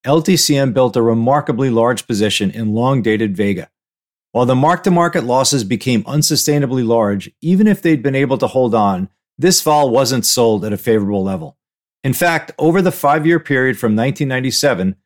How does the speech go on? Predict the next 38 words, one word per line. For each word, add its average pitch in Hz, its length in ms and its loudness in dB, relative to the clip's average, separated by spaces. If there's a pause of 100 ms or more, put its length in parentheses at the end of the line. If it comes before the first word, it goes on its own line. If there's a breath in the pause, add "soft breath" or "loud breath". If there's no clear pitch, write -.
(160)
to 117 80 -4
two 135 180 -2
thousand 123 380 0
two, 110 220 0
the 123 120 0
realized 165 460 2
vol 131 200 2
on 123 120 0
the 113 100 2
S 117 180 0
and 104 100 -4
P 117 140 0
was 101 160 -2
twenty-two 123 500 -2
percent. 107 460 -2 (440)
The 107 80 -4
tech 151 280 -2
bubble 165 380 2
and 139 180 0
unwind, 101 600 -2
the 110 100 -8
tragic 131 440 -2
attack 123 380 -2
on 117 160 0
nine 117 220 0
eleven, 95 400 0 (380)
and 117 120 0
the 120 120 2
accounting 139 500 -2
crisis 110 480 -2
in 107 100 0
two 131 140 -4
thousand 110 360 0
two 110 320 0
all 127 260 0
kept - 320 -4
vol 104 360 2
elevated 95 560 -2